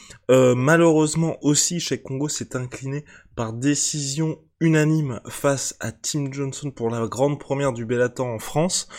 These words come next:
Donc Tim Johnson qui depuis, lui, a perdu dans son combat f-, pour le titre intérimaire. Et donc là, selon toute vraisemblance, en tout cas c'est ce que dit Cheick Kongo, lui il veut retrouver Ryan Bader, il a dit « je suis même prêt à l'affronter dans la rue »,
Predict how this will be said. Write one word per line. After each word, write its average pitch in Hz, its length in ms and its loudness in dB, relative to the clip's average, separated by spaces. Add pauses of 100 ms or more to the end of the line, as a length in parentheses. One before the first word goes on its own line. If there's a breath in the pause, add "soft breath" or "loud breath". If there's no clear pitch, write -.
(200 loud breath)
Donc 120 100 -4
Tim 139 140 -6
Johnson 135 360 -2
qui 139 140 -8
depuis, 139 400 0
lui, 143 220 -2 (340 loud breath)
a - 140 -2
perdu 180 400 0
dans 143 140 -2
son - 180 -12
combat 135 240 2
f-, - 260 -8
pour 123 140 -6
le 120 80 -2
titre - 280 -12
intérimaire. 127 640 0 (300 loud breath)
Et - 40 -10
donc 131 160 -2
là, 160 120 4
selon 208 360 2
toute 165 180 -8
vraisemblance, 147 560 -2
en - 20 -12
tout 127 100 -10
cas 151 100 -6
c'est - 140 -4
ce - 60 -10
que - 80 -8
dit 113 100 -6
Cheick 113 220 -10
Kongo, 135 300 2
lui 180 200 4
il 139 80 2
veut 156 240 0 (220 loud breath)
retrouver 127 380 0
Ryan 117 240 0
Bader, 117 280 4
il 143 60 8
a 127 80 4
dit « 123 120 -4
je - 80 -8
suis 120 120 -10
même 117 180 -6
prêt - 160 -4
à 147 80 6
l'affronter 123 440 -2
dans 117 140 -4
la 113 140 -2
rue », 143 240 0